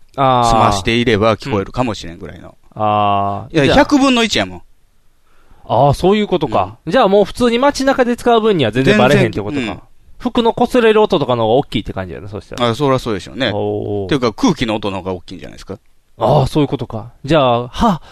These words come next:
Speaker 1: あはあ言いながら撮ったらバレへんってこと？
Speaker 2: はあはあでバレるやろ。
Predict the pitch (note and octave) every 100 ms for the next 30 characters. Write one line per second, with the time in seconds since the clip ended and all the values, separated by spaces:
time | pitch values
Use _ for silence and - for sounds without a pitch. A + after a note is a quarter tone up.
0 | - - D#4 A3 E3+ D3+ D#3+ D#3+ D3+ D3
1 | B2+ B2+ A#2 C3 C3+ G#2 F#2+ - - -
2 | - - - - - - - - A#3+ C4+
3 | A3+ B2 A2+ G#2+ G#2 G2+ - -